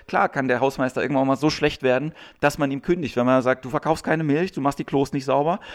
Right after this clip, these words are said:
du kehrst den Hof nicht, ja, du, äh, bist den ganzen Tag betrunken, ja, du hast drei Hunde, die sich hier auf dem, was du tust, ja,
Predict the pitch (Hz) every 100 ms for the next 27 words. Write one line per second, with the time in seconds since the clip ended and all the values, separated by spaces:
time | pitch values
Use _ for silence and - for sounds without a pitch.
0 | - 139 - 160 175 - 147 156 165 -
1 | 123 135 - - 117 143 - - - -
2 | 143 143 - - 110 - 156 127 160 -
3 | 165 160 - - - 196 220 104 76 -
4 | 143 185 - - 143 151 - - 127 151
5 | 220 180 117 117 123 147 120 123 127 123
6 | - - 135 - - 147 - 208 220 220
7 | - 131 151